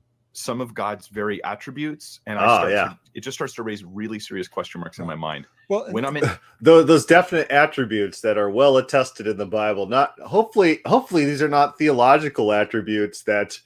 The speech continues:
Speaker 2: <laughs> it's like, "Oh, wow, how generous of him. Oh, y-, you consider us Christians. Why, thank you. Uh, thank you, Mike Winger. Oh, thank you."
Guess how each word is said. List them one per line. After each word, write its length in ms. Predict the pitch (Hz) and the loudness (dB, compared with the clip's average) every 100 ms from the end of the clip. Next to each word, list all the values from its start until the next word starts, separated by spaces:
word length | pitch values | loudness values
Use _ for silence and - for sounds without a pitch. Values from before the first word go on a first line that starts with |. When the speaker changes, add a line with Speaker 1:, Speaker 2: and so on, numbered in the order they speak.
| - | -20
Speaker 2:
<laughs> 160 | - | -4
it's 800 | 165 - 143 117 - - - - | -2 -2 -8 -10 -12 -18 -20 -10
like, 180 | 101 92 | -8 -8
"Oh, 160 | 107 107 | -4 0
wow, 260 | 110 107 117 | 0 2 0
how 140 | 107 | -2
generous 480 | 92 107 107 110 - | -2 -4 -2 -4 -6
of 120 | 101 | -6
him. 160 | 110 104 | -6 -4
Oh, 240 | 175 190 170 - | -4 -4 -6 -10
y-, 80 | 120 | -8
you 160 | 156 170 | -6 -8
consider 400 | 170 - 196 180 | -12 -2 0 0
us 140 | 175 | -4
Christians. 500 | - 185 - 160 143 | -4 -4 -2 -6 -2
Why, 140 | 214 | -2
thank 340 | 220 233 240 233 | 0 2 2 2
you. 300 | 226 180 - | 4 2 0
Uh, 100 | 151 | -6
thank 340 | 156 233 233 226 | -2 2 0 0
you, 140 | 214 | 0
Mike 240 | 190 190 208 | 2 2 4
Winger. 420 | 196 196 190 190 180 - - - _ | 2 4 0 -4 -12 -14 -16 -20 _
Oh, 240 | - 175 160 - | 2 4 4 2
thank 240 | 147 156 120 | 0 2 0
you." 160 | 104 | -2